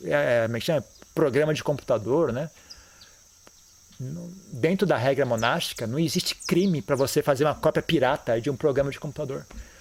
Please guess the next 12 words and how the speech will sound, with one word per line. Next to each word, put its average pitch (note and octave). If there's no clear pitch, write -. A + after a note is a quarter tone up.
Porque C3+
você, A#2+
a, C#3
a, F3+
ele B2
apenas D3+
entende E3
posse D3+
como C#3+
objetos D3+
físicos, F3+
né? D3+